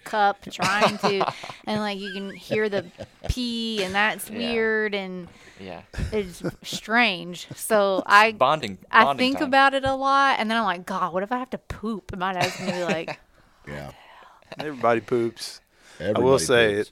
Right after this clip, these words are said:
Speaker 4: there's a, uh, massive benefit to eating McDaniels 'cause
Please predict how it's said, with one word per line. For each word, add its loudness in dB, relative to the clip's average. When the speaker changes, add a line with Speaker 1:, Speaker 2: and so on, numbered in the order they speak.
Speaker 4:
there's 2
a, 2
uh, 2
massive -2
benefit -6
to -16
eating -12
McDaniels -8
'cause -10